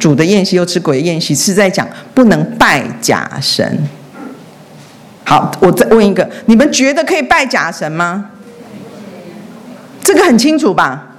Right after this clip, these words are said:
这个不用讨论吧？你会不会走进一个关公庙，然后说：“嗯，拜一下也行？”没有。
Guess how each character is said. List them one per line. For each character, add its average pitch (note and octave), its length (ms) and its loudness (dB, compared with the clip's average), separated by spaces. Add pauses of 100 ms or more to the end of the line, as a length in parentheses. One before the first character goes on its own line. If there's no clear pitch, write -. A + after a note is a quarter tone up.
(1500)
这 F#4 120 4
个 D4 100 4
不 C#4+ 100 4
用 F4 140 2
讨 E3+ 240 0
论 G#3+ 280 2
吧？ D#3+ 320 -6 (1500)
你 B3+ 120 6
会 D#4 100 6
不 F#4+ 60 4
会 F4+ 100 2 (220)
走 G#3 220 4
进 D#4 320 0
一 C#4+ 40 -2
个 A#3+ 140 0
关 A#3+ 260 0
公 B3 200 0
庙， B3 120 0
然 G3 220 -2
后 A3 60 -4
说 A3 280 -2
：“嗯， A#3 640 2 (140)
拜 G#4 160 2
一 D#4 40 0
下 C#4+ 180 0
也 D#3+ 200 0
行？” C#3+ 380 -2 (680)
没 B3 220 6
有。 F#3+ 600 2